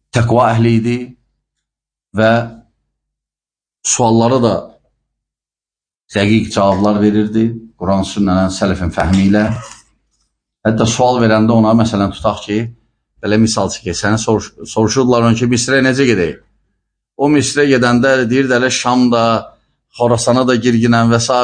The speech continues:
oradan elə cavablar verirdi ki, hətta, yəni şəri məsələləri, yəni kifayət edir, qane edici. Rahimullah. Ona görə Şeyx Rahim-, Rahimullah həyatından danışmaq indi ola bilər, dərs əsnasında bəzi hadisələrə toxunacaq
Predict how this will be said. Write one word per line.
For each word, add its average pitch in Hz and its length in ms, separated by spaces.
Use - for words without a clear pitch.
oradan 117 600
elə 127 160
cavablar 127 460
verirdi 127 340
ki, 113 140
hətta, 123 300
yəni 110 240
şəri 113 300
məsələləri, 95 560
yəni 107 220
kifayət 117 400
edir, 92 180
qane 98 300
edici. 78 380
Rahimullah. 76 640
Ona 139 160
görə 120 240
Şeyx 110 240
Rahim-, 95 480
Rahimullah 92 520
həyatından 101 600
danışmaq 101 400
indi 104 100
ola 110 180
bilər, 110 300
dərs 110 260
əsnasında 101 520
bəzi 92 360
hadisələrə 92 580
toxunacaq 92 580